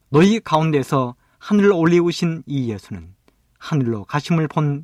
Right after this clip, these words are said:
그대로 오시리라." 애청자 여러분, 예수님께서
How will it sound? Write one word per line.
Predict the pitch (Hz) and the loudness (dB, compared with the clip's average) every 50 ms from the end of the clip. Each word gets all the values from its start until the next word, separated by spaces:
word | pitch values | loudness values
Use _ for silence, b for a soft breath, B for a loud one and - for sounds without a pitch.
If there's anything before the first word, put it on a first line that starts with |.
| - _ | -12 _
그대로 | - 143 131 127 123 123 117 110 113 120 _ _ _ _ _ _ _ _ _ - | -8 -6 -4 -4 -4 -4 -6 -8 -10 -16 _ _ _ _ _ _ _ _ _ -18
오시리라." | 110 95 - - - 92 - - - - _ _ _ _ _ _ _ _ _ _ _ _ _ _ _ _ _ _ _ _ _ _ _ _ _ _ _ _ _ _ _ _ _ _ _ _ _ _ _ _ _ _ _ - | -16 -14 -14 -14 -14 -14 -16 -16 -18 -20 _ _ _ _ _ _ _ _ _ _ _ _ _ _ _ _ _ _ _ _ _ _ _ _ _ _ _ _ _ _ _ _ _ _ _ _ _ _ _ _ _ _ _ -12
애청자 | 139 131 - 123 117 113 | -10 -6 -4 -4 -4 -4
여러분, | 104 104 98 135 156 180 185 180 - _ _ _ _ _ _ _ _ _ _ _ _ _ _ _ _ _ _ | -6 -6 -4 -2 -2 -2 -2 -6 -8 _ _ _ _ _ _ _ _ _ _ _ _ _ _ _ _ _ _
예수님께서 | 117 127 143 - - 226 220 214 202 - - 107 - - 110 101 87 87 - | 2 2 2 6 6 6 6 6 4 0 -4 -6 -6 -6 -8 -10 -10 -12 -18